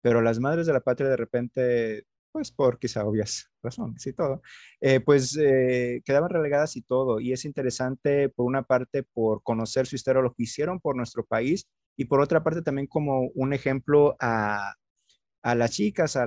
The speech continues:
a las jóvenes, ¿no? Que de repente todos los ejemplos terminan siendo hombres y todo, eh, y en este caso es, es interesante justamente eso, el, el, el descubrirlos, ¿no?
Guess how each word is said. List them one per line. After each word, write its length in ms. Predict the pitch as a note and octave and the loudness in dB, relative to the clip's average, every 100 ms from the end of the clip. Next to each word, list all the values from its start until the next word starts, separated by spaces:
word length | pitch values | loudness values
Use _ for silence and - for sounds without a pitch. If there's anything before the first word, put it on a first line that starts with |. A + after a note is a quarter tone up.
| A#2+ | -2
a 180 | A#2+ A#2 | -4 -2
las 200 | A#2+ - | -4 0
jóvenes, 640 | E3+ E3+ B2 G#2+ G2 G2+ | 2 2 0 -4 -6 -6
¿no? 260 | A#2 C3 F3+ | -4 -4 -2
Que 460 | C3 A2+ G#2+ G#2+ - - _ _ _ _ | 2 4 2 -2 -10 -20 _ _ _ _
de 160 | A#2+ A#2+ | -4 -2
repente 320 | A#2+ C3 D3 | -2 -2 -2
todos 180 | - C#3+ | 0 0
los 140 | C#3 | 2
ejemplos 320 | B2+ B2+ C#3 | -2 -4 -4
terminan 260 | - A#2+ C3 | -2 -4 -4
siendo 380 | - B2+ C3 B2 | -6 -6 -4 -2
hombres 720 | A2 G2 G2 - B2 C3 A#2+ | -2 -4 -8 -6 -4 -4 -8
y 60 | G#2+ | -6
todo, 340 | - B2+ D#3 - _ - - _ _ | 2 2 2 -4 _ -20 -20 _ _
eh, 540 | A#2+ A#2 A#2 A#2 A#2 A#2 | -2 0 0 0 0 0
y 60 | C3 | 0
en 80 | C3 | 0
este 220 | - C#3 | 0 0
caso 320 | C#3+ C#3+ D3 | 0 0 0
es, 340 | C#3+ C3+ - C#3+ | 0 -2 -8 -8
es 180 | C3+ | -6
interesante 520 | D3+ C#3+ C3 C#3 C#3+ D3+ | -2 -2 0 -2 -4 -4
justamente 600 | C#3 - C#3+ C#3 C3+ C#3+ | -4 -4 -4 -2 0 0
eso, 220 | - B2 | 0 0
el, 160 | A2+ | 0
el, 580 | G#2+ G#2 G2+ G2+ G#2 - - | -2 -2 -2 -4 -6 -8 -6
el 160 | G#2+ | -4
descubrirlos, 720 | A2 - A#2 A#2+ D3+ D3 G#2+ | -2 -2 -4 -2 -2 0 -2
¿no? 300 | A2 B2 D#3+ | -2 -4 -6